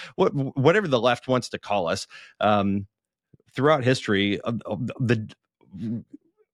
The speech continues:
particular movements are named by their opponents as terms of derision, and then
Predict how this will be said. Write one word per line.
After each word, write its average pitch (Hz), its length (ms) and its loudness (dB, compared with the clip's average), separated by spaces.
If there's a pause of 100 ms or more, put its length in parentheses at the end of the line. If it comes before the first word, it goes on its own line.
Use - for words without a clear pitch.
(260)
particular 139 540 2
movements 117 500 4
are 113 200 0
named 107 680 2
by 104 300 2
their 95 180 0
opponents 90 600 -2
as 104 400 0
terms 117 360 -2
of 92 140 -2
derision, 101 640 0 (500)
and 107 240 0
then 127 340 4